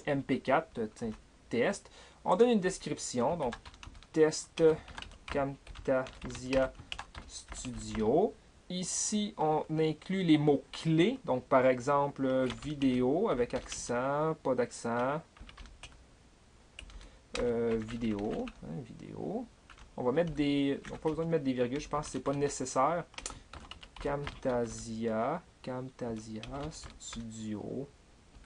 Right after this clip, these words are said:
Voilà. Euh, bien sûr, regarde, voyez-vous, on nous en, on, on, on nous en propose, donc peut-être, bon, on peut ajouter ça ici. Donc là, voyez-vous, ici, on va avoir là, le, l'expression « Camtasia Studio au complet ». On peut les séparer aussi, là, pour avoir que quelqu'un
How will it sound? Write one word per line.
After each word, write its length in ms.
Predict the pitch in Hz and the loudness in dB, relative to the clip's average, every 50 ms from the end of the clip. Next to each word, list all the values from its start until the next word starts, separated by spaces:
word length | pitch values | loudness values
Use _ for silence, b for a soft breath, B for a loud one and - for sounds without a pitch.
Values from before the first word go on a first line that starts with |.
| - - - - - - - - - - - - 131 117 120 | -20 -20 -20 -20 -20 -20 -20 -20 -20 -20 -16 -14 -14 -12 -12
Voilà. 500 | 104 - - - 113 110 - - - - B B B B B B - | -10 -10 -10 -10 -10 -8 -4 -2 -2 -2 B B B B B B 2
Euh, 340 | 147 139 143 143 143 143 139 | 6 8 8 8 8 6 6
bien 180 | 139 156 156 | 6 4 4
sûr, 240 | 151 - - 190 196 | 4 4 2 2 2
regarde, 280 | 175 156 156 165 165 151 | 4 4 6 4 6 6
voyez-vous, 240 | 156 151 147 180 190 | 6 4 4 4 2
on 60 | 185 | 2
nous 120 | 151 151 | 4 4
en, 80 | 156 143 | 4 6
on, 440 | 151 151 147 139 - 135 143 143 143 | 6 6 4 6 4 4 4 4 2
on, 60 | 139 B B B B B | 0 B B B B B
on 100 | - 151 | 0 2
nous 160 | 151 147 135 160 | 2 4 6 6
en 80 | 165 | 6
propose, 480 | 160 156 156 143 - 147 147 156 165 151 | 6 8 6 6 8 8 6 6 6 4
donc 180 | 151 135 123 | 2 0 0
peut-être, 460 | - 139 123 - - 131 135 135 - - | 0 -2 -2 2 4 2 2 2 0 -2
bon, 160 | 123 123 127 | -2 -2 -2
on 40 | 120 | -2
peut 140 | - 127 123 | 0 2 2
ajouter 300 | 120 110 117 - - 131 | 2 0 -4 -8 -8 -8
ça 320 | 131 - - - - 139 | -6 -6 -8 -4 -2 -2
ici. 720 | 135 123 110 - - - - - - - 160 175 185 190 180 B B B B | -2 -2 -2 -4 -4 -4 -4 -4 -4 -2 -2 -2 -2 -4 -6 B B B B
Donc 140 | - 135 - | -6 0 2
là, 60 | 160 | 4
voyez-vous, 380 | 160 156 151 151 147 135 151 175 | 6 6 6 4 4 2 2 0
ici, 180 | 165 - - 175 | -2 2 4 6
on 80 | 170 | 8
va 160 | 151 151 139 | 10 12 10
avoir 400 | 135 127 135 156 156 160 165 165 | 10 10 10 8 8 10 10 8
là, 200 | 156 151 147 147 - - | 8 6 4 4 2 4
le, 160 | 147 135 123 | 4 4 6
l'expression « 640 | 117 143 147 - - - 151 143 - 175 170 156 - - | 6 4 2 2 2 0 0 2 4 4 2 2 2 2
Camtasia 460 | 170 160 147 - 160 147 135 147 160 | 2 2 2 4 2 2 4 2 0
Studio 320 | - - - 151 131 156 165 | 0 0 -10 -2 2 2 2
au 40 | 156 | 2
complet ». 580 | - 170 143 131 113 - 131 139 165 185 185 B B B B B | 2 4 2 2 2 2 4 4 4 4 2 B B B B B
On 100 | - - | 2 2
peut 140 | - - 170 | 4 4 4
les 80 | 170 156 | 4 4
séparer 400 | - - 156 - - 151 139 151 | 4 4 2 4 6 4 6 6
aussi, 460 | 156 147 147 - - - 170 180 185 | 4 4 2 0 -2 -2 -2 0 2
là, 100 | 175 160 | 0 0
pour 160 | - 151 139 | 2 8 8
avoir 340 | 139 131 139 147 151 147 147 | 8 10 10 8 8 8 6
que 80 | - 143 | 2 -2
quelqu'un 320 | - 139 - 156 156 | 0 0 -2 0 -2